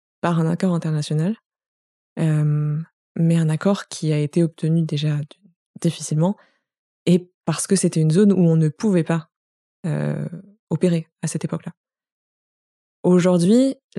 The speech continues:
ce qui est difficile, c'est qu'on peut opérer partout. C'est-à-dire que le projet, le progrès technologique nous permet d'aller toujours plus loin en mer, dans des zones, euh,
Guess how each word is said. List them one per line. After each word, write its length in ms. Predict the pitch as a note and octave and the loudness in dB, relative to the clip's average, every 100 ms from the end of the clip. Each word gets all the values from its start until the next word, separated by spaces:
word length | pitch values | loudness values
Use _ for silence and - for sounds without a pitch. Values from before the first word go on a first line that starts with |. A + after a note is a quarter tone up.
| - _ _ _ - | -16 _ _ _ -12
ce 160 | - | -12
qui 140 | - F3+ | -2 0
est 60 | |
difficile, 420 | E3 E3 E3+ B3 | 2 0 -2 -2
c'est 140 | A3+ F3 | -2 -4
qu'on 140 | E3 | -2
peut 120 | F3+ | 2
opérer 340 | G#3+ F3+ F3 G3 | 2 2 2 2
partout. 300 | F#3+ - G3 | -2 -4 -8
C'est-à-dire 260 | - E3 | -4 -2
que 80 | D#3+ | 0
le 120 | D#3+ | -2
projet, 340 | D3+ F3+ E3+ F3 | 0 0 0 0
le 140 | F3 | -2
progrès 320 | D#3 F3+ F3 F#3 | -2 -2 0 0
technologique 500 | F3+ E3+ E3+ A#3+ G3+ | -2 0 0 0 0
nous 140 | E3 | 0
permet 280 | D#3+ D#3 F#3+ | 0 0 2
d'aller 300 | E3+ E3 F3 | 2 2 0
toujours 240 | - E3+ | -2 -4
plus 160 | - E3+ | 0 0
loin 300 | E3 E3+ E3+ | 2 0 0
en 120 | E3+ | 0
mer, 440 | E3+ F#3 G#3 G#3+ | 2 2 4 2
dans 100 | F3+ | 2
des 120 | D#3+ D#3 | 0 0
zones, 260 | E3 E3+ | 0 0
euh, 120 | D3 | -2